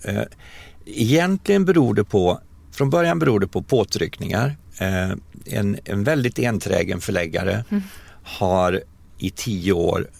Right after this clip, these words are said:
Speaker 1: eh, bjudit mig på lunch, eh, en gång om året och sagt, "Ska du ändå inte skriva en bok? Det här är ju väldigt spännande och framförallt har du haft ett väldigt spännande och, eh, intressant liv."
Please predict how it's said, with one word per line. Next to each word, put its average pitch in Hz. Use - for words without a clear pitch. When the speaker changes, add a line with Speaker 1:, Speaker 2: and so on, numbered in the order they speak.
Speaker 1:
eh, 104
bjudit 107
mig 101
på 123
lunch, 170
eh, 113
en 107
gång 104
om 110
året 104
och -
sagt, -
"Ska -
du 120
ändå 107
inte 101
skriva 92
en 92
bok? 87
Det 107
här 110
är 107
ju 95
väldigt 90
spännande 87
och -
framförallt 87
har -
du -
haft -
ett -
väldigt 98
spännande -
och, -
eh, -
intressant 101
liv." 156